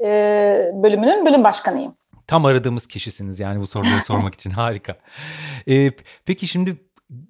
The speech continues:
Speaker 2: iyi şirket olmaktan bahsettik. E, bu sürdürülebilirlik konusunun öneminden biraz bahsettik podcast'imizin başında.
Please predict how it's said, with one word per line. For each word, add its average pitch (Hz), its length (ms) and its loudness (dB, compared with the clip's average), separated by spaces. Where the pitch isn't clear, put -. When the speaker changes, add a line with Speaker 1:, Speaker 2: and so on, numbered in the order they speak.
Speaker 2:
iyi 165 140 -4
şirket 165 380 -4
olmaktan 156 560 0
bahsettik. 123 600 -6
E, 117 240 -8
bu 117 40 -10
sürdürülebilirlik 117 880 -6
konusunun 120 460 -6
öneminden 117 500 -2
biraz 107 240 -4
bahsettik 98 500 -10
podcast'imizin 98 680 -10
başında. 101 460 -6